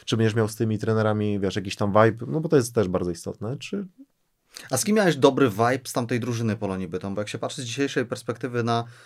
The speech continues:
Speaker 2: tamtą kadrę, to niby Polonia Bytom, jak Polonia Bytom, jeden klub z wielu, ale tam było sporo naprawdę interesujących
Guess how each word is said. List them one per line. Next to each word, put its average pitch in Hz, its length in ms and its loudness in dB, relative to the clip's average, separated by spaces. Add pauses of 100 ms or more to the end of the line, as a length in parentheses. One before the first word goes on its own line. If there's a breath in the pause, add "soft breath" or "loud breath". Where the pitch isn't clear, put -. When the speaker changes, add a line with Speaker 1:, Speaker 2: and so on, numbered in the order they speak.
(260 loud breath)
Speaker 2:
tamtą 120 340 0
kadrę, 113 580 2
to 131 400 0
niby 190 360 -6
Polonia 135 420 2
Bytom, 113 260 0
jak 107 120 -4
Polonia 110 300 0
Bytom, 110 260 0
jeden 107 200 0
klub 107 280 -6
z 101 160 -6
wielu, 113 340 4
ale 151 140 2
tam 156 160 0
było 170 220 2
sporo 139 320 0
naprawdę 135 380 -2
interesujących 135 680 -4